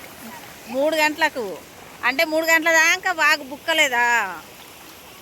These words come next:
అవును, నిజంగా.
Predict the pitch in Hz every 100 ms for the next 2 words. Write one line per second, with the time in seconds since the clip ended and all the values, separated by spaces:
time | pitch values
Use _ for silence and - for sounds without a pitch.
0 | 831 - - 762 740 740 - - - -
1 | - - - - - 220 226 233 269 254
2 | 226 233 220 196